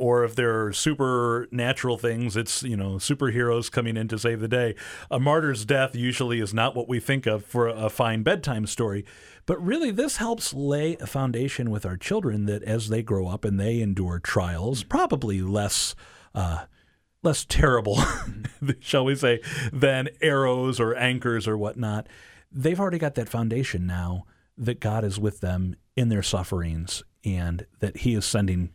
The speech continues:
his grace and he's sending his angels to be with us.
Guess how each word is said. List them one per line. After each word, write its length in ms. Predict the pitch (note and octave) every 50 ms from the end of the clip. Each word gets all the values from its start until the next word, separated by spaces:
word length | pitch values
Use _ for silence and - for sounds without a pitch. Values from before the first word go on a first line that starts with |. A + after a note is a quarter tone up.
| _ _
his 220 | - A#2 G2+ F#2
grace 420 | - - G2 E2+ E2 D#2+ - - -
and 120 | F2+ F2+
he's 160 | - G#2+ G2
sending 440 | - - B2+ A2+ G#2+ G#2 G2+ F#2+ F2
his 260 | F#2 - G2+ F#2 - -
angels 580 | - G#2 G2 G2 F2+ E2+ D#2+ E2 E2 - - -
to 280 | - - F#2+ F2+ F2 F2 -
be 160 | - G2+ F#2+ F2+
with 240 | F2 F2+ E2+ -
us. 360 | A1 - - - - - -